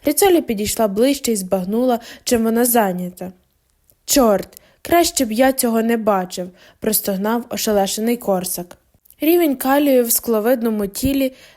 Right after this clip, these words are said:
дозволяє встановити, скільки часу минуло після смерті»,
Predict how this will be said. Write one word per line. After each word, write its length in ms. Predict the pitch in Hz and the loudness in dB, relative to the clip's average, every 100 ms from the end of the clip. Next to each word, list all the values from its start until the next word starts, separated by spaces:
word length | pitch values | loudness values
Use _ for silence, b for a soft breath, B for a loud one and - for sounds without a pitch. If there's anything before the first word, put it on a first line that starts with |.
| B | B
дозволяє 580 | 226 202 220 240 277 247 | 0 2 0 2 4 2
встановити, 760 | 233 285 285 285 220 185 196 | 0 0 0 0 0 -2 -4
скільки 420 | - - 226 - | -4 -2 -4 -4
часу 420 | 202 226 247 254 247 | -4 0 0 0 0
минуло 420 | 240 240 233 220 | 0 0 0 -2
після 300 | 240 - 262 | -4 -2 0
смерті», 560 | 240 233 190 - 175 | 0 0 -2 -6 -10